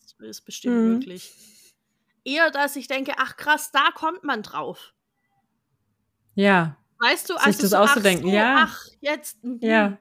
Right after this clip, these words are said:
Speaker 1: das ist ja
Speaker 2: So
Speaker 1: interessant.“
Speaker 2: erklärt man sich das.
Speaker 1: Ja,
Speaker 2: Okay.
Speaker 1: genau.
Speaker 2: Okay.
Speaker 1: Ja, okay. Ja,
Speaker 2: Danke für
Speaker 1: Frage
Speaker 2: deine
Speaker 1: überhaupt
Speaker 2: Antwort.
Speaker 1: nicht beantwortet, aber es macht ja nix.
Speaker 2: Doch.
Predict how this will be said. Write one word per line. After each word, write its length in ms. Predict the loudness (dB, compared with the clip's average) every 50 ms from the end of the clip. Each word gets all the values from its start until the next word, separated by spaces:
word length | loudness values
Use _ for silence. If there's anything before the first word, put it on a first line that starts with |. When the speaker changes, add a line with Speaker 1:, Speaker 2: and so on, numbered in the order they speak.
| _ _
Speaker 1:
das 220 | -8 -8 -6 -6 -4
ist 40 | 2
ja 60 | 4
Speaker 2:
So 120 | 6 6 6
Speaker 1:
interessant.“ 100 | 6 4 4
Speaker 2:
erklärt 380 | 2 2 2 4 4 4 4 4
man 180 | 4 4 4
sich 160 | 4 2 0 0
das. 300 | 0 0 -2 -2 -4 -8
Speaker 1:
Ja, 420 | -10 -10 -10 -8 -4 -2 0 0 0 0
Speaker 2:
Okay. 360 | -2 -4 -4 -2 0 2 2
Speaker 1:
genau. 220 | 2 2 0 -2 -6 -14 -20 -20 -20 _ _ _ _
Speaker 2:
Okay. 160 | 0 0 2 2
Speaker 1:
Ja, 340 | 2 2 4 4 2 2 -2 -4
okay. 560 | -6 -10 -12 -12 -10 -8 -8 -8 -8 -10 -14 -18 -20 -20 -20 -20 -20 -20 -20 -20 -20 -20 -20 -20 _ _ _ _ _ _ _ _ _ _ _ _ _ _ _ _ _ _ _ _ _ _ _ _ _ _
Ja, 280 | -12 -8 -8 -8 -8 -4 _
Speaker 2:
Danke 200 | 0 0 0 0
für 80 | 0 0
Speaker 1:
Frage 220 | 2 4 4 4 2
Speaker 2:
deine 80 | 2 2
Speaker 1:
überhaupt 220 | 2 2 2 0
Speaker 2:
Antwort. 100 | 0 -2
Speaker 1:
nicht 140 | -4 -6 -6
beantwortet, 640 | -6 -6 -6 -6 -8 -8 -10 -10 -8 -10 -12 -10 -10
aber 220 | -10 -10 -10 -10 -12
es 80 | -12
macht 240 | -12 -12 -12 -12 -12
ja 80 | -14 -14
nix. 340 | -14 -16 -18 -20 -20 _ _ _ 2
Speaker 2:
Doch. 240 | 2 2 2 0